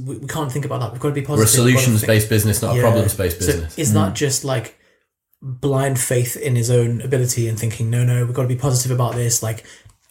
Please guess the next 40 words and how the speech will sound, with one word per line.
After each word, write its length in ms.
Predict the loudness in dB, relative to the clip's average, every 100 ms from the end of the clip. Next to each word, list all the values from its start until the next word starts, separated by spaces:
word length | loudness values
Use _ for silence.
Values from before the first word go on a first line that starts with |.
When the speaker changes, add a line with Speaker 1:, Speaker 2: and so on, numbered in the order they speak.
| -8
Speaker 1:
just 160 | -4
let's 120 | -2 0
Tony 260 | 2 2
Robbins 300 | 2 2 2
this 160 | 0 0
up 100 | -2
as 80 | -2
hard 200 | 0 0
as 80 | -2
we 60 |
can." 380 | -2 -2 -2 -6 -2
Or 400 | 2 2 0 -4 -12 _ _
is 140 | -2 0
it, 140 | 0
like, 220 | -2 -6
he 220 | -8 -6 0
knows 320 | 2 2 2
that 80 | -2
it's 100 | -2
going 200 | -2 -2
wrong, 280 | -2 -2 -2
but, 260 | -2 -4 -8 _ _ _ _ _ _ -8
like, 280 | -6 -6 -4
just 180 | -4 0
doesn't 200 | -2 -2
want, 180 | -6 -6
he's 160 | -4
Speaker 3:
I 40 | -2
Speaker 1:
holding 180 | 0 0
Speaker 3:
think 20 |
Speaker 1:
on 40 | 0
Speaker 3:
it 40 |
Speaker 1:
to 60 | 0
a 20 |
Speaker 3:
probably, 160 | 0 2 0
Speaker 1:
losing 40 |
Speaker 3:
it 60 | 0
probably 180 | 0
Speaker 1:
position? 260 | 2 0 -4 -8
Speaker 3:
switched. 600 | -4 0 -2 -2 -10